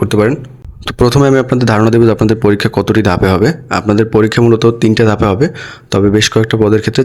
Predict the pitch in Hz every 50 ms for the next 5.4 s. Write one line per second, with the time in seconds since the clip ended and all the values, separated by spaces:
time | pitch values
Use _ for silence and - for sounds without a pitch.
0 | - - 98 92 87 - 92 98 92 95 - - 90 92 - - 92 117 165 -
1 | - - - - - - - - - 123 127 123 123 135 131 127 123 117 127 123
2 | - 143 139 139 - 117 - 131 123 123 123 120 123 120 123 - 139 123 131 120
3 | 110 107 101 95 - - 92 104 104 104 104 - 110 107 113 107 110 107 104 101
4 | - 131 156 131 - - - - - - - - - 117 117 117 120 127 127 135
5 | 135 131 131 127 123 123 -